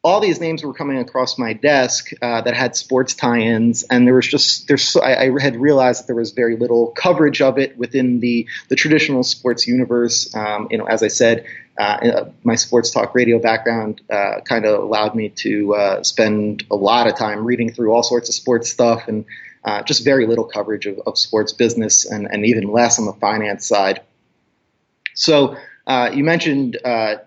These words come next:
Joe Favorito. Um, I had, I, you know, I, I had spent time in sports. I spent time in business. I, I learned, I spent time in finance. Um, and, and that's what John Ro-, Wall Street really is. Um, and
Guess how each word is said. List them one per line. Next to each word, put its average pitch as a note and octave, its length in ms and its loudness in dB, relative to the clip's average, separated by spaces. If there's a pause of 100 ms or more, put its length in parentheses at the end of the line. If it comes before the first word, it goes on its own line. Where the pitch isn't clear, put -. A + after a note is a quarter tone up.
Joe C#3+ 200 4
Favorito. A#2 880 0
Um, G#2+ 680 -2 (840)
I A#2+ 60 4
had, C3+ 300 2
I, B2 300 0
you A#2+ 120 0
know, A2+ 340 -6
I, G#2+ 280 2
I G#2 40 4
had A#2+ 240 0
spent A#2+ 240 0
time A#2 180 0
in A2+ 60 -2
sports. C#3+ 380 2
I - 20 -2
spent A#2+ 280 -2
time A#2+ 200 2
in G#2+ 80 -4
business. A#2+ 640 0
I, G#2+ 80 -2
I G2+ 140 -2
learned, A2 340 0
I - 40 -4
spent A#2 200 -4
time A#2+ 160 0
in A2 80 -2
finance. A#2+ 800 0 (220)
Um, G#2 480 0
and, G#2+ 160 -2
and A2+ 80 2
that's B2 200 0
what C#3+ 120 2
John A#2+ 240 0
Ro-, A#2 200 2
Wall A#2 200 2
Street A#2 180 -4
really A2+ 240 2
is. A#2 640 2
Um, G#2 420 -2
and G#2+ 340 0